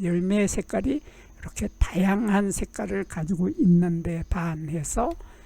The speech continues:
망개나무라고 있습니다. 요 망개나무는 열매 모양을 보면, 아, 조금 전에 보았던 까마귀 베개하고 좀 비슷하죠.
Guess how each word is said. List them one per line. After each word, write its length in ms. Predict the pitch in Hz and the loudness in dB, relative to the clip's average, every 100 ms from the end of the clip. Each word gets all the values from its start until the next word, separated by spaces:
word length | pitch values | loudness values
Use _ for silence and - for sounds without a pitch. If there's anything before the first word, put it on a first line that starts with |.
| - - | -20 -16
망개나무라고 1400 | 165 143 135 170 180 185 196 208 202 190 175 170 160 156 170 | -6 -4 0 0 2 2 6 6 6 4 2 0 -2 -2 -2
있습니다. 400 | - 170 127 - - - | -4 -8 -10 -14 -18 -10
요 100 | - | -4
망개나무는 840 | 214 190 165 170 185 165 170 208 226 - - - - - - 254 | -2 0 0 0 0 0 0 0 -2 -8 -16 -16 -16 -16 -4 4
열매 580 | 175 180 190 196 208 202 | 6 8 6 6 6 4
모양을 480 | 175 170 165 170 | 4 2 2 0
보면, 320 | 156 165 214 185 - - | 0 0 -2 -4 -10 -20
아, 200 | - - | -12 -6
조금 320 | - 175 165 185 | -2 0 0 2
전에 220 | 196 190 | 4 4
보았던 440 | 202 151 - 254 - | 0 0 0 -2 -2
까마귀 520 | 240 220 220 220 214 | -2 2 2 2 2
베개하고 500 | 185 180 185 175 208 | 2 2 2 0 0
좀 180 | 202 254 | 0 -2
비슷하죠. 800 | - 160 - 185 - 202 156 175 | -2 -2 -2 -4 -2 -4 -2 -4